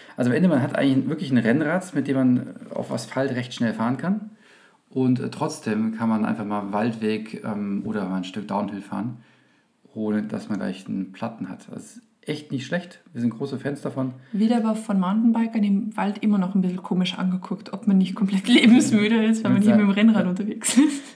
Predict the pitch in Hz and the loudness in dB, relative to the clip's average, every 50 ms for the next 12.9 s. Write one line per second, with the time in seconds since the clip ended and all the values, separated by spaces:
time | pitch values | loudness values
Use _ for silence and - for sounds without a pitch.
0 | - - - 123 131 165 - - 190 170 165 160 160 165 175 170 - - - - | -4 0 2 4 4 4 4 2 2 2 2 2 2 2 0 -2 -4 -6 -2 0
1 | 143 135 131 151 165 - - 143 135 147 143 135 135 131 131 131 131 120 123 131 | 2 2 2 2 2 2 2 0 2 2 2 2 2 2 2 2 2 2 2 2
2 | 143 135 120 117 110 101 113 113 - - 185 185 220 214 - - 143 139 139 139 | 2 2 0 0 0 0 0 -2 -2 0 2 4 4 4 4 2 0 0 0 0
3 | 143 139 139 143 135 131 131 131 131 131 127 110 - - - - - - - 127 | 0 0 0 0 0 2 2 4 4 4 2 2 0 -4 -10 -14 -8 -4 -2 -2
4 | 120 - - 147 143 127 - - - 113 117 131 139 131 - - 104 92 - - | -2 -2 -4 -6 -6 -8 -10 -4 -2 0 2 2 2 0 0 -2 -4 -6 -4 -4
5 | 180 - - 127 113 107 107 - - - 107 113 139 - 254 254 - - - _ | -4 -2 0 0 0 0 0 -2 -4 -4 -2 -2 0 0 -2 -2 -2 -6 -18 _
6 | _ _ _ _ _ _ _ _ - - 135 131 131 131 131 131 131 123 117 110 | _ _ _ _ _ _ _ _ -10 -8 -6 -4 -4 -4 -4 -4 -4 -6 -4 -2
7 | 120 117 117 113 113 104 - 120 - - - - 113 123 123 - 135 139 151 160 | 0 0 2 2 0 0 -2 -4 -8 -8 -4 -2 -2 -2 -2 -4 -4 -6 -6 -6
8 | 160 - - 123 113 110 - - 117 - - - - 143 143 - 147 147 143 143 | -8 -8 -8 -10 -10 -8 -8 -6 -6 -6 -6 -6 -6 -6 -6 -4 -2 -2 -2 -4
9 | - - - - _ _ _ _ - - 120 110 107 107 104 107 101 101 117 123 | -6 -8 -14 -18 _ _ _ _ -12 -8 -6 -6 -4 -2 -2 -2 0 0 0 0
10 | 131 - - 131 123 123 120 - - - - - 123 120 120 127 123 113 - - | 0 -2 -4 -4 -2 -2 -4 -4 -8 -14 -8 -4 -2 0 0 0 -2 -4 -4 -4
11 | 127 131 156 156 - - - 135 123 123 123 123 123 - - - - _ _ _ | -4 -4 -2 -4 -6 -8 -8 -4 -2 -2 -2 -2 -4 -6 -12 -20 -20 _ _ _
12 | _ _ _ _ _ _ 139 127 - - - 123 110 - 110 101 - - | _ _ _ _ _ _ -8 -8 -6 -4 -4 -4 -2 -2 -4 -6 -6 -10